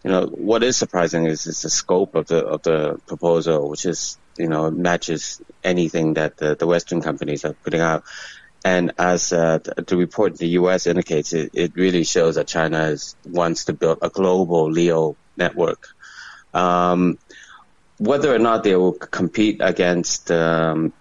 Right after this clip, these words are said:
the SpaceX or Amazon, definitely. And, um, as, as the co-, commentator indicated, there is definitely room for such a system because, you know, with the recent geopolitical,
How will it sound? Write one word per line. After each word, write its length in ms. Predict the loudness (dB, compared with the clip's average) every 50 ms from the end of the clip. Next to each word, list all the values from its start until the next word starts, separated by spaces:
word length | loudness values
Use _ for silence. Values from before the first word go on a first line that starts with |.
| _ -8 -2
the 480 | 0 0 2 2 2 0 0 -2 -4 -6
SpaceX 720 | -8 -6 -2 0 0 0 2 2 2 2 0 0 -2 -2
or 160 | -2 0 0 0
Amazon, 600 | 0 0 0 0 0 0 2 2 0 -2 -4 -6 _ _ _ _ _
definitely. 580 | -2 -2 0 0 0 0 0 2 0 0 0 -2 -8 -20 -20 -20 -20 -20 -20 _ -2
And, 560 | 0 2 4 4 4 4 4 2 2 0 -4 _ -2
um, 560 | 0 2 4 4 4 2 2 2 0 -2 -4 -6 _ _ _ _ -6
as, 260 | -2 -2 0 0 -2 -4 -2 -2
as 180 | -2 -2 -2
the 200 | -2 0 0 0
co-, 160 | -2 -4 -10
commentator 720 | -10 -4 -2 0 2 2 2 2 2 0 0 2 2 2
indicated, 640 | 2 0 0 0 0 0 0 0 0 2 2 0 0 0
there 220 | 0 2 4 4
is 360 | 2 2 0 -2 -6 -8 -12 -14 _ _
definitely 480 | -2 -2 0 0 0 2 2 2 2 0
room 480 | 2 2 2 4 4 4 2 2 0 -2
for 200 | 0 0 0 0
such 260 | 2 0 -2 -2 -2
a 60 | -2
system 440 | -2 -2 -2 -2 -2 -4 -4 -4 -4
because, 420 | -8 -6 -4 -2 -2 -2 -2 -4 -10 -20 -18 -16 -16 -14 -14 -16 -18 -12 -6
you 100 | -4 0
know, 260 | 0 2 2 2 0 -4 _ -20 -18 _
with 280 | -2 0 0 0 0 0
the 100 | -2 0
recent 540 | 2 2 2 2 2 2 2 2 0 0 0
geopolitical, 880 | 0 0 0 0 0 0 0 0 0 0 0 0 2 2 2 2 0